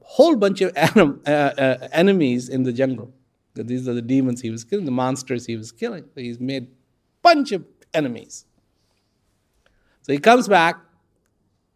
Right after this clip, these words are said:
and he's, then his, his father is so happy he's going to make him the king. And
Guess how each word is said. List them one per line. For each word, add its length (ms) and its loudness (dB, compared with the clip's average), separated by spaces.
and 140 2
he's, 500 0
then 320 4
his, 280 0
his 180 -2
father 360 4
is 220 -2
so 140 6
happy 400 2
he's 160 2
going 220 0
to 180 -8
make 220 -4
him 220 -2
the 100 -6
king. 480 -4
And 480 -4